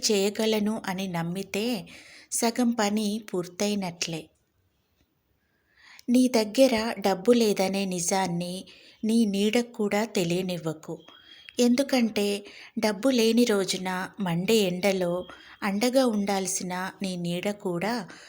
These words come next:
ఆలోచనలో పడుతుంది. నిన్ను సంతోషపెట్టేవారంతా మంచివారు కాదు,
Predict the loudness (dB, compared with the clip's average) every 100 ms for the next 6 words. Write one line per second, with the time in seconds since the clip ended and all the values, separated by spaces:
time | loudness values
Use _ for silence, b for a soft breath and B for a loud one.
0 | B -4 -2 0 -2 -2 -4 -2 -4 -4
1 | -8 -8 -10 -10 -10 -14 _ _ _ _
2 | _ _ _ _ _ _ _ _ _ _
3 | _ _ _ _ _ _ _ _ _ _
4 | _ _ _ _ _ B B B 6 8
5 | 8 6 4 2 0 0 0 2 2 2
6 | -2 -2 -2 0 -2 -2 -4 -4 -4 -4
7 | -6 -8 -6 -2 -2 -2 -2 -2 -4 -4
8 | -4 -2 -2